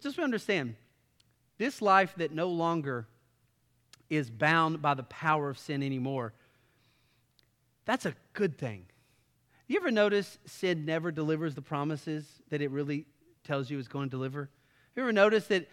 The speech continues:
it never quite gives the payoff? The, the payoff that we think it's gonna give once we go through the process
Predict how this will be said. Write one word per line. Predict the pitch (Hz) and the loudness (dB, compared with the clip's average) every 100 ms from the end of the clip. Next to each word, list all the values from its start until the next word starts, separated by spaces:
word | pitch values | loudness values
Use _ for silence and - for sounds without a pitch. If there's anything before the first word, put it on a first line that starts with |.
| - - | -20 -8
it | 170 | -2
never | 226 240 | 0 2
quite | 185 - 202 185 | 0 2 4 4
gives | 170 170 135 | 2 -2 -2
the | |
payoff? | 143 147 160 139 110 - - | -6 2 6 6 2 -6 -6
The, | 143 - - _ | -4 -4 -20 _
the | 165 | -10
payoff | 139 269 277 190 165 | 4 8 12 12 10
that | 196 170 | 0 -2
we | 160 | -2
think | - 285 | 0 0
it's | 233 - | 0 -2
gonna | 202 170 | -2 0
give | 175 165 | 2 0
once | 196 240 - | 0 -2 -4
we | 208 | -4
go | 170 208 | 2 2
through | - 202 | 0 -6
the | 165 | -4
process | 208 233 - 196 170 | 2 2 4 2 2